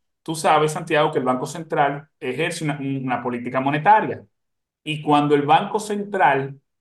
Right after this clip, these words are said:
quiere inyectar liquidez a la economía, un mecanismo que tiene es poder hacer tender offer, es decir, recomprar instrumentos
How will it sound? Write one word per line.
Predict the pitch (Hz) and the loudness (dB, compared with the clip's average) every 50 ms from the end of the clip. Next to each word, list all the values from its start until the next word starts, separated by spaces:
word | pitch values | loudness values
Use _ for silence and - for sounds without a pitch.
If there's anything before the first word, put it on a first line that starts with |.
| _ _ _ - | _ _ _ -18
quiere | 185 185 196 214 226 233 233 226 202 185 165 160 160 160 | -12 -8 -4 0 2 4 4 4 4 2 0 -2 -4 -6
inyectar | 170 165 156 147 151 151 151 - - - 160 160 180 190 196 | -8 -6 -4 -2 0 -2 -2 -2 -4 0 2 2 2 2 -2
liquidez | 196 196 - - - 151 143 151 165 170 165 - - - | -8 -10 -12 -12 -10 -6 -4 -2 -2 -2 -2 -4 -2 0
a | 135 127 | 2 2
la | 127 127 | 2 0
economía, | 127 - 156 160 175 175 175 160 147 131 120 117 120 - - - _ _ _ _ _ _ _ _ _ _ _ _ _ _ _ _ - | -2 -2 -2 -2 -2 -4 -4 -4 -4 -4 -4 -6 -8 -10 -12 -16 _ _ _ _ _ _ _ _ _ _ _ _ _ _ _ _ -2
un | 160 180 202 208 214 | 0 0 2 2 0
mecanismo | 220 214 214 214 190 185 196 202 - - 208 190 196 | 0 0 2 2 2 2 2 -2 -4 -2 -4 -2 0
que | 202 185 | -2 -2
tiene | 180 175 170 170 165 156 147 151 156 | -2 -2 -2 -2 -2 -2 -4 -4 -4
es | 151 151 - | -6 -6 -6
poder | - 170 160 151 156 151 151 | -2 0 2 4 4 4 4
hacer | 147 - - 156 143 135 - - - | 2 2 2 0 0 0 -2 -8 -4
tender | - 175 185 202 202 214 202 180 | -2 -2 -2 0 0 0 4 4
offer, | 160 143 143 123 123 117 | 4 4 2 0 -6 -6
es | 120 123 | -6 -6
decir, | 151 151 151 139 127 - 135 | -6 -6 -4 -6 -4 -4 -2
recomprar | 143 135 135 - 147 143 135 131 117 120 151 147 147 139 131 127 - - - - | -2 -2 -2 -2 -4 -4 -4 -4 -4 0 2 4 6 6 6 6 4 0 -8 -10
instrumentos | - 139 139 135 135 - 156 151 151 151 170 202 208 196 185 - - 165 185 185 - - - _ | -10 -8 -8 -8 -8 -4 -2 -2 0 0 0 0 -2 -2 -6 -6 -4 -4 -4 -4 -6 -12 -18 _